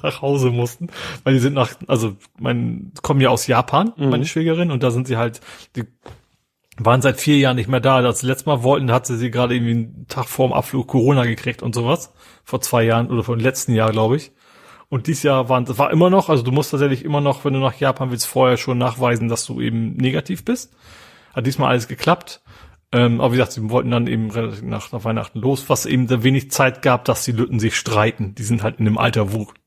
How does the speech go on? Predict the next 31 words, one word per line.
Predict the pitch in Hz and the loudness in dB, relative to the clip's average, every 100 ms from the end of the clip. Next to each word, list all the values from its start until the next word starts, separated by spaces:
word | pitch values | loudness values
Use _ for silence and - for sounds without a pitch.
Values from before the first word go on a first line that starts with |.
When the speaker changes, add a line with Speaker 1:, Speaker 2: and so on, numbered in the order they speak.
| - - - | -20 -12 0
Speaker 1:
Kinder | 127 107 | 4 4
sich | 104 95 - _ - | 2 -6 -12 _ -4
gerne | 113 107 | -2 -2
streiten, | - 127 131 113 117 - | 0 0 2 0 -2 -6
grad | 104 - | -8 -8
Geschwister. | - - 110 - 208 - - - - 156 - - | -8 -4 -4 -4 -8 -8 -12 -12 -10 -12 -14 0
Ähm, | 135 131 120 - - | 2 2 -2 -8 -2
aber | 160 | 2
ansonsten, | 175 175 196 | 4 2 2
wie | 190 | 2
gesagt, | - | 2
ganz, | 165 160 - - | 2 0 0 0
ganz | 170 143 | 0 0
entspannt, | 147 - 170 165 | -4 0 0 2
Fondue | 156 135 185 | -2 0 -2
gegessen, | 156 156 147 160 147 _ _ _ _ _ _ _ _ | 2 2 2 -2 -4 _ _ _ _ _ _ _ _
wie | 131 127 | -8 -2
jedes | 135 131 - | 0 0 -2
Jahr. | 147 127 127 117 - - - | -2 -2 -4 -6 -18 -20 -2
Mein | 127 120 | 0 2
Neffe | 151 160 | 2 2
hat, | 147 - - | 2 -2 -10
also | 107 123 | -2 -2
das | |
finde | - 135 | 2 0
ich | 113 | 0
spannend, | - 104 101 | -4 -4 -4
also | - 110 | -4 0
mein | 123 | 2
Neffe | 113 147 165 | 2 0 0
ist | - 135 - | 0 0 -2